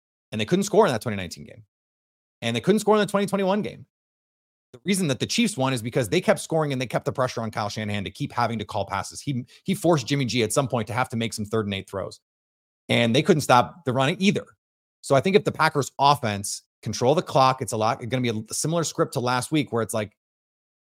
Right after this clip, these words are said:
run the ball with Aaron Jones, control the clock, make a couple plays on third down, score early, and keep the forty-niners in a, a little bit more pass-heavy run script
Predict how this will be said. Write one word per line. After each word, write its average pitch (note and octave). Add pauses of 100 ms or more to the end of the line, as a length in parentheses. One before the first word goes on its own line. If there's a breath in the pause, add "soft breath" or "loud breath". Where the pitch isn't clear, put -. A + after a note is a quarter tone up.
(120)
run A2+
the F#3
ball F3
with E3
Aaron D#3
Jones, A#2
control B2+
the C#3
clock, B2
make A2+
a A2
couple C3+
plays C#3
on B2+
third A#2+
down, G#2+
score D3
early, A2 (400)
and B2
keep G#3+ (100)
the C#3
forty-niners C3+ (100)
in D3
a, B2+ (120)
a C3
little F3
bit F3
more C#3+
pass-heavy C#3
run A2+ (220)
script -